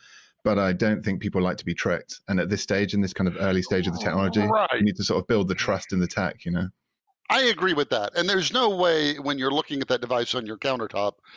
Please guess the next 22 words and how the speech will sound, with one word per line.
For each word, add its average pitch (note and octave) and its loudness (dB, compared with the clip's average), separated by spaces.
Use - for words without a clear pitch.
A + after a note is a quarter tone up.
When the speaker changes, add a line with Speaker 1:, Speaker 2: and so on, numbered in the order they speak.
Speaker 2:
that C#3+ 0
you're C#3+ 4
like, A#2+ 2
"Oh C4+ 4
my E3 0
gosh, G#3 -2
I D#3 0
thought E3+ -2
there G3 2
was F3 -4
a C#4 2
person A3+ -2
in B2 -4
there." G#2+ -2
Speaker 1:
Yeah. G#2+ 2
Speaker 2:
And G2+ 2
there D#3 -4
isn't, F3+ -4
like, D3 -2
but G3+ 0
to G#3 -4
me, A#3+ -2